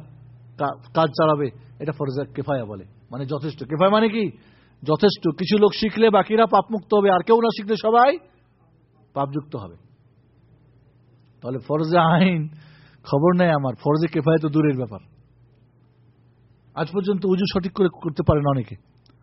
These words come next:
গোসল করতে জানে না, নামাজ পড়তে জানে না, হালাল হারাম বুঝে না, খাওয়ার আদব বুঝে না, ঘুমের আদব জানে না,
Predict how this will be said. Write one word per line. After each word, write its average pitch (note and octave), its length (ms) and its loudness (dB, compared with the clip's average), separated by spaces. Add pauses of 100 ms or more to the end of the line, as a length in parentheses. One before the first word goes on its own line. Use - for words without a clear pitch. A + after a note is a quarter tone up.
(760)
গোসল D3 200 0
করতে G#3 280 -2
জানে G3 160 4
না, D#3 120 0 (2000)
নামাজ F#3 300 2
পড়তে G#3+ 180 -6
জানে A3+ 180 2
না, D#3 180 -4 (800)
হালাল G3+ 240 2
হারাম A3 280 2
বুঝে A3 220 0
না, F3 280 -4 (280)
খাওয়ার A3+ 320 4
আদব A3 260 2
বুঝে A3+ 200 0
না, F3 340 -6 (560)
ঘুমের A3+ 300 4
আদব A3 240 2
জানে A#3 200 0
না, F3+ 300 -4